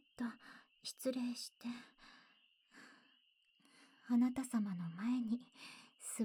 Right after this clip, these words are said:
りまして。よいしょ。この体勢で、おっぱい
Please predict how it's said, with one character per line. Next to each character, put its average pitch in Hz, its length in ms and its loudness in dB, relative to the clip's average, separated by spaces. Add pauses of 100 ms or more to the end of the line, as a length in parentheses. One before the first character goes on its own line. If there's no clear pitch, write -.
(140)
り 240 140 6
ま 247 120 4
し - 200 -6
て。 - 160 -10 (3500)
よ 262 60 8
い 247 40 0 (460)
し - 300 -18
ょ。 254 40 -10 (1500)
こ 254 160 6
の 254 180 6
体 269 280 4
勢 277 320 2
で、 269 100 0 (1900)
お 247 120 2
っ 254 40 -6 (200)
ぱ 233 120 -6
い - 20 -8